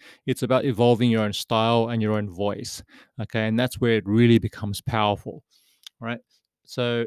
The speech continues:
that's tip number one, learn to write well. Tip number two is to improve how your content looks. And what we're talking about here is research has shown, and you probably already know the difference between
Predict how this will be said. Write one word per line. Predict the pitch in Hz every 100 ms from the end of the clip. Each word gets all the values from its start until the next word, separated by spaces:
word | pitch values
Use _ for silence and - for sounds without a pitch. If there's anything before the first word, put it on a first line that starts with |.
| -
that's | 143 -
tip | - 165
number | 127 110
one, | 107 104 113
learn | 123
to | -
write | 107
well. | 120 143 117
Tip | - 147
number | 165 156
two | - 151 143 -
is | 143 -
to | 135
improve | 120 - - 170 185 185 180 - _ _
how | - 131 135
your | 131 117
content | - 135 127 - 107
looks. | 117 127 - - - - _ - _ _
And | 117 110 107 110
what | 147
we're |
talking | 156 143 143
about | 131 117
here | 120 123 127 123
is | - 120 120 110 - - - - -
research | 117 127 170 165
has | 180
shown, | - 139 131 127
and | 123 123
you | 131
probably | 156 170 165
already | 147 131
know | 123 123 110 101
the | - 110
difference | 131 131 123
between | - 120 113 110